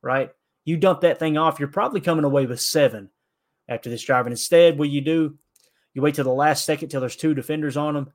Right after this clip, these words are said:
dump it to him, and you get him absolutely creamed. Right here, I was worried about a rib. Watch how this defender lands on Aaron Jones, right? You gotta protect your guys, too. So,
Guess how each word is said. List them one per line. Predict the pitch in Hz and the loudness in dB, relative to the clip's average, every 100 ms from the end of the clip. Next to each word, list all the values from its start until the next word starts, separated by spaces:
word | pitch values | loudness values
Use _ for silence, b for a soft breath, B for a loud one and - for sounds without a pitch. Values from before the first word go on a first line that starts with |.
| - | -4
dump | 143 143 | -2 -2
it | - | -6
to | 147 | -4
him, | 147 139 - _ - | -4 -6 -12 _ -10
and | |
you | 127 | -4
get | 139 | 0
him | 135 | 0
absolutely | 135 131 131 123 | 0 -2 -6 -8
creamed. | - 143 | -4 0
Right | 147 180 | 2 2
here, | 160 156 | 4 4
I | 151 | 4
was | 147 | 0
worried | 117 131 127 | -2 -2 -2
about | 120 123 | -2 -4
a | 107 | -4
rib. | 113 120 104 - _ _ _ - | -8 -8 -10 -14 _ _ _ -8
Watch | 147 151 | -4 -2
how | |
this | 151 143 - | -2 -2 -6
defender | 127 139 131 120 | -6 -4 -2 -2
lands | 123 123 | -2 -4
on | 120 120 | -6 -8
Aaron | 120 117 | -8 -8
Jones, | 117 117 107 - _ _ _ _ _ _ _ _ _ _ _ _ | -8 -8 -10 -18 _ _ _ _ _ _ _ _ _ _ _ _
right? | 123 127 123 _ _ - | -4 -4 -4 _ _ -6
You | 156 | -4
gotta | |
protect | 139 127 131 - | -2 0 0 0
your | 113 | -2
guys, | 127 120 - | 0 0 -4
too. | - 117 104 | -10 -12 -12
So, | - 131 120 - | -2 0 0 -4